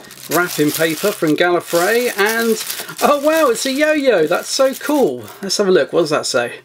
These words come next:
"Gallifreyan gravity tester." Ah, yes, or yo-yo to us mere humans. Yeah, I really like that, even though I'm absolutely useless at using a yo-yo. Obviously, the Doctor's been known to use one from time to time.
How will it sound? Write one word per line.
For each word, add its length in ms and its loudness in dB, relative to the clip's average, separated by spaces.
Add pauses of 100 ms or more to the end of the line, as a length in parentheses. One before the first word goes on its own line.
(220)
"Gallifreyan 760 0
gravity 540 0
tester." 520 0
Ah, 280 0
yes, 360 -2
or 380 -2
yo-yo 560 2
to 180 -4
us 140 -2
mere 300 2
humans. 500 0 (260)
Yeah, 200 4
I 80 0
really 280 4
like 280 2
that, 220 -2
even 160 -4
though 80 0
I'm 100 0
absolutely 420 -4
useless 540 -4
at 120 -4
using 420 -6
a 40 -4
yo-yo. 460 0 (320)
Obviously, 320 2
the 80 -8
Doctor's 340 -2
been 140 2
known 180 0
to 120 -10
use 260 0
one 180 0
from 220 -4
time 300 0
to 100 -8
time. 360 0